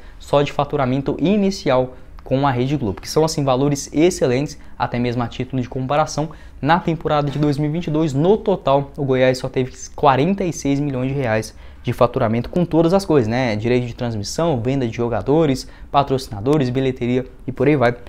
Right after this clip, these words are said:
Agora só com a Rede Globo nessa temporada tendo essa verba bem maior, né? O que justifica a importância de estar atuando na primeira divisão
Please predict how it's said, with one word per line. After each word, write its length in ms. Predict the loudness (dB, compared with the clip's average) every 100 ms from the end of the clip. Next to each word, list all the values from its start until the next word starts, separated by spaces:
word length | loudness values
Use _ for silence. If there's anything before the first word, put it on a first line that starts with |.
| -4
Agora 240 | 4 4
só 220 | 6 6
com 80 | 6
a 20 |
Rede 160 | 4 2
Globo 260 | 2 0 0
nessa 240 | -2 -4
temporada 520 | -4 -2 0 0 -2 -6 -6
tendo 180 | 0 2
essa 180 | 2 0
verba 340 | 0 2 0
bem 300 | 0 2 2
maior, 340 | 4 2 0 0
né? 160 | -2
O 120 | -4 -6
que 100 | -6
justifica 500 | -6 -6 -6 -2 -2
a 40 |
importância 680 | 0 2 2 4 2 0 -4 -6 -18 -6
de 140 | 2
estar 340 | 2 2 2 0
atuando 460 | 0 0 0 0 -6 -10 -2
na 100 | -2
primeira 360 | 0 2 2
divisão 400 | 4 4 2 0